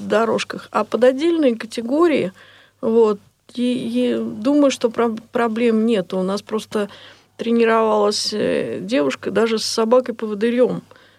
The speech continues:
Вот, мы даже нашли возможность, э, как, где, куда собаку прятать, ну, к-, чтобы её не было,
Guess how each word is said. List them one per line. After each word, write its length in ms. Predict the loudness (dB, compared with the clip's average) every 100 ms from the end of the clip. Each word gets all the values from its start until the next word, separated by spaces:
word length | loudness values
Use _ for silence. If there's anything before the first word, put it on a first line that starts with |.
| _
Вот, 280 | -4 -2 -2
мы 140 | -2 0
даже 260 | 0 0
нашли 420 | -2 -2 -4 -4
возможность, 960 | -2 -2 0 2 2 2 0 -4 -12 -10
э, 280 | -6 -6 -8 -12 -16
как, 400 | -2 -2 -2 -6 -12
где, 320 | -8 0 0
куда 340 | 0 -2 0 0
собаку 520 | -2 -2 0 0 -4
прятать, 640 | 0 2 2 0 -4 -8
ну, 240 | -8 -6 -4
к-, 160 | -4
чтобы 340 | -4 -2 -2 0
её 140 | 0
не 160 | 2 2
было, 360 | 2 2 0